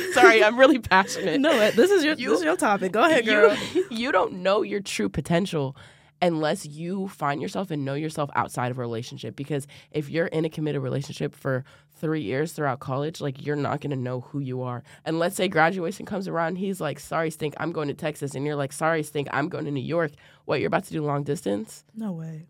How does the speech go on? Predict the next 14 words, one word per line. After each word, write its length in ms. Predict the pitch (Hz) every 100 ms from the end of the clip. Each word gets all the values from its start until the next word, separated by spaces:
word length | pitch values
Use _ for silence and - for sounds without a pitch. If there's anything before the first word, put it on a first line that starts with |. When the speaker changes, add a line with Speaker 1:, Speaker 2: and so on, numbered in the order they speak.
| _
Speaker 1:
You're 140 | 208
gonna 120 | 254 208
hold 220 | 208 220
yourself 340 | 220 185 175
back 340 | 156 165 233 -
in 200 | 254 196
New 100 | 233
York 240 | 285 269 -
City? 380 | 262 339 349 453 - _
Come 240 | - 160
Speaker 2:
Come 80 | 120
Speaker 1:
on. 200 | - -
Speaker 2:
on. 560 | 185 185 185 185 180
Speaker 1:
<laughs> 60 | 190